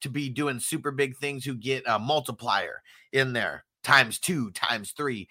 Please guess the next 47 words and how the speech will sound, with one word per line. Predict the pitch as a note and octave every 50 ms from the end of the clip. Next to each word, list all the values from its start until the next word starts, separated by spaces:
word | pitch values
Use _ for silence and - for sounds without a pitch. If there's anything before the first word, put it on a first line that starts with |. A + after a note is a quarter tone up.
| - - - _ -
you | B2+ B2
know, | A#2+ A#2
things | A2 - B2+ B2 A#2+ A2
like | B2 A#2 A#2 -
that. | - A2+ F2 - - F#2+ F2+
Go | G#2+ B2+ D#3+ F3+
check | - - G3 F#3+ -
it | F#3+ F3
out. | F3 E3+ E3+ E3 - - - - - _ _ -
This | C3 C#3+
is | D#3+
gonna | E3 G3+ A3 G#3+
be | G3+ A3 A3+
the | G3 F#3+
new | G3 F#3+ G3 G3
shit. | F3+ - - - F3 C#3 A2+ G#2
This | A2+ C3+
is | D3+ D#3+
gonna | E3+ F3+ E3+
be | E3 D#3 E3+
the | D#3+ D3
new | D3 D#3 D#3 D3
rage. | C#3 C#3+ C#3+ C3+ A#2+ G2 E2+ E2+ - - - _
Like, | - G2+ G#2 G#2 - -
uh, | A#2+ A2 G#2 F#2 - _ - - _ _ -
nobody | G#2+ B2 C#3+ D3+ D#3+ E3+ E3 E3
really | D#3+ E3 E3+ E3+ E3 D3+
knows | D3 D3+ E3 E3
about | E3 D#3+ D#3 D#3 D#3
it | D#3+ D3
yet | D3+ D3+ D#3 D#3+ D#3
'cause | - C#3+ B2
it's | A#2+ A2 -
so | - - C#3 C#3+
brand | C3+ A#2 C3+ C3 B2+ A#2+ A#2
new. | B2 C#3 D3
It | C#3+ A#2 G2+
literally | G#2 A2 B2 D#3 D#3 D#3 D3+ D3 C#3+
just | C3 A#2+ C3 B2+ A#2+ A#2+
launched | B2 B2+ B2+ A#2+ - -
two | - C#3 C3
months | A#2 A#2 B2 B2+ B2
ago. | - B2 C3+ C3+ C3 C3 - - - - - _
But | - C#3+ C3
I | B2+ B2
told | A2+ - D3+ F#3+ G#3 G3+ D#3+ B2+
you | B2 A#2 G2+